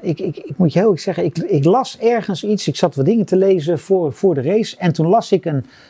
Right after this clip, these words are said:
een opmerking van Max, die zei: "Ik moest nieuwe onderdelen testen op vrijdag en toen heb ik tegen het team gezegd, weet je wat, laat dat lekker die Albon eens even een keer doen, laat mij lekker gewoon eens rijden." En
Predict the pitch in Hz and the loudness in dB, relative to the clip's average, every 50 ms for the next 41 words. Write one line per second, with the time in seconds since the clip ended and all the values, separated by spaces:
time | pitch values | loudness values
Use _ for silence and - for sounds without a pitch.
0 | _ _ _ - 143 131 127 - - 208 214 190 208 220 220 202 170 208 196 156 | _ _ _ 0 0 0 0 2 2 2 2 2 2 0 -2 -2 0 0 -2 -2
1 | - - 151 139 110 95 - _ _ _ - - - 135 135 165 220 240 - - | 0 -2 -2 -2 -2 -6 -10 _ _ _ -20 -4 0 2 2 4 2 0 -2 -6
2 | - - 165 165 143 131 180 175 170 165 156 - _ _ _ _ _ _ _ _ | -4 0 0 0 2 2 2 2 2 2 -2 -4 _ _ _ _ _ _ _ _
3 | _ _ _ _ - _ _ _ _ _ _ _ _ _ _ _ _ _ _ _ | _ _ _ _ -20 _ _ _ _ _ _ _ _ _ _ _ _ _ _ _
4 | _ - 196 151 156 208 185 - - 196 165 135 139 - 208 220 240 226 202 220 | _ 2 2 2 4 2 0 0 -2 0 0 0 2 2 2 2 2 2 2 2
5 | 220 214 196 - - 220 202 156 - 196 180 165 - - 180 190 190 196 180 190 | 2 0 0 2 2 0 0 0 0 0 0 0 -2 0 0 0 2 2 0 0
6 | 170 - - - - 175 147 180 180 185 190 170 147 - 190 175 135 131 123 - | -2 -4 -6 -4 -4 -2 0 2 2 2 2 0 0 2 2 2 2 0 0 0
7 | 202 214 208 175 156 185 196 170 - - 147 170 185 160 - 156 151 185 202 196 | 2 2 2 2 0 0 0 -2 -2 -2 0 0 0 2 0 2 2 2 2 0
8 | - _ _ - 160 170 190 196 190 - 180 143 120 165 190 180 - 160 143 156 | -2 _ _ 0 0 0 0 0 0 -2 -2 0 0 0 0 0 0 0 0 0
9 | 156 175 202 214 180 175 160 147 123 123 143 123 123 139 131 - - 143 135 127 | 0 2 2 2 2 2 0 -2 0 -2 -2 -2 0 0 -2 0 2 2 2 2
10 | 113 131 147 170 165 170 165 156 165 185 190 185 170 180 185 180 - 139 - - | 2 0 0 2 2 2 2 2 0 0 0 2 2 2 0 0 -4 -6 -4 -2
11 | 156 170 170 160 147 139 113 127 147 190 196 185 156 117 110 - - _ - - | 0 0 2 2 0 0 0 2 2 2 2 2 0 -2 -4 -6 -12 _ -20 -20
12 | - - - - - - _ _ _ _ - 180 175 165 156 151 | -20 -20 -20 -20 -20 -20 _ _ _ _ 2 2 2 2 -2 -6